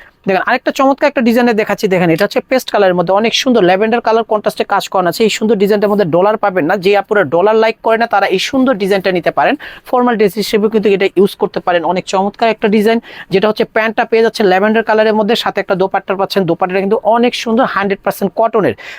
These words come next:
আমাদের প্রতিটা কটনের দোপাট্টা কিন্তু মিল রেং দোপাট্টা হয়, কোনো হ্যান্ড রেং দোপাট্টা ইউজ করা হয় না।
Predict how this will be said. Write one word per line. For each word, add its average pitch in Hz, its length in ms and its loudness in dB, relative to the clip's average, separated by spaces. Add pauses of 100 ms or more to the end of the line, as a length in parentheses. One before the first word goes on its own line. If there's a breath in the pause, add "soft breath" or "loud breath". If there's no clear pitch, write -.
আমাদের 220 320 0
প্রতিটা 262 440 0
কটনের 247 360 0
দোপাট্টা 220 360 -2
কিন্তু 233 220 0
মিল 220 260 4
রেং 240 200 2
দোপাট্টা 226 340 0
হয়, 226 100 2
কোনো 208 240 0
হ্যান্ড 190 280 0
রেং 214 160 0
দোপাট্টা 196 360 -2 (120)
ইউজ 214 240 2
করা 233 200 0
হয় 220 160 0
না। 233 140 0